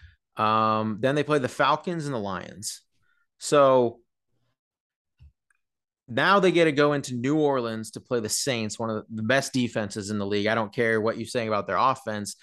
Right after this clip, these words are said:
Their defense has played at an elite caliber, um, this season. And Geno Smith is gonna look like old Geno Smith this game.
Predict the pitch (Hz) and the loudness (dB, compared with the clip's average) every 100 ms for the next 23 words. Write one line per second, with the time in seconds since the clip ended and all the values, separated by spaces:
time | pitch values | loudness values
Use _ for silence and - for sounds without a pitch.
0 | - - 110 127 127 120 110 110 98 - | -8 -4 0 2 2 0 -2 -2 -4 0
1 | 110 107 101 - _ - 110 107 107 110 | 0 0 -2 -8 _ -4 -2 0 -2 -2
2 | 110 - 101 101 98 98 92 92 _ _ | -4 -4 -2 -2 -2 -4 -4 -8 _ _
3 | _ - 98 95 92 90 113 110 120 101 | _ -6 -2 -2 -4 -4 -2 -2 -2 -4
4 | 98 101 98 - _ _ _ _ 113 107 | -2 -4 -6 -14 _ _ _ _ -4 -2
5 | 107 104 101 - - _ _ _ _ _ | 0 -2 -4 -6 -12 _ _ _ _ _
6 | 107 104 151 175 151 - 165 151 127 - | -8 2 4 6 4 2 2 2 0 -4
7 | _ _ - 117 139 123 127 131 123 - | _ _ -4 0 2 4 2 2 -2 -2
8 | 123 123 101 110 104 95 - 92 - 85 | -2 -2 -2 -4 -4 -6 -8 -10 -8 -10
9 | - 92 78 | -8 -10 -10